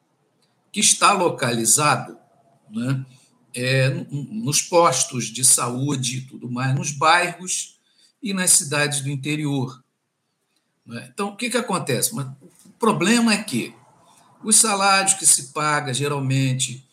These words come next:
né, até são semelhantes pra, pra início de conversa, mas as condições de trabalho costumam ser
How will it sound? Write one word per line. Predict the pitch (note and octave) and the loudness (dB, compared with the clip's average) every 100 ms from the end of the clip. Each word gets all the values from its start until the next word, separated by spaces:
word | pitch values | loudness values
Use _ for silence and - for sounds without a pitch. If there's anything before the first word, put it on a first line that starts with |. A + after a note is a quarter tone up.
| _ _ _ | _ _ _
né, | A#2+ A#2+ A#2 A2+ A#2+ | -10 -6 -6 -8 -10
até | C3 E3 | -8 -2
são | D#3 - C#3+ B2 B2+ | 2 2 0 -8 0
semelhantes | - D3+ D3+ C#3+ A#2+ C3+ D#3 D3+ - - - _ _ _ _ _ | 2 2 0 -4 -2 -2 -2 -2 -2 -2 -6 _ _ _ _ _
pra, | A2+ G2+ _ | -18 -18 _
pra | A2+ A#2 | -10 -8
início | A2 G#2+ - | -2 -2 -2
de | C3 | -6
conversa, | D3 C3+ C#3 C#3+ - - _ _ | -8 -4 -2 -2 -4 -10 _ _
mas | G3 A#3 A#3 | -2 2 2
as | A3+ | 0
condições | - A#3+ A#3 - G#3 A3 | 0 0 2 2 2 0
de | G3 | -2
trabalho | - D3+ G#2 B2 C#3 B2 F#2 - _ _ _ _ _ | -2 -2 -2 -2 0 0 -6 -14 _ _ _ _ _
costumam | F#3+ - G3+ G3+ F#3+ | -6 -4 -2 -2 2
ser | - E3+ E3+ C3+ | 2 2 -4 -10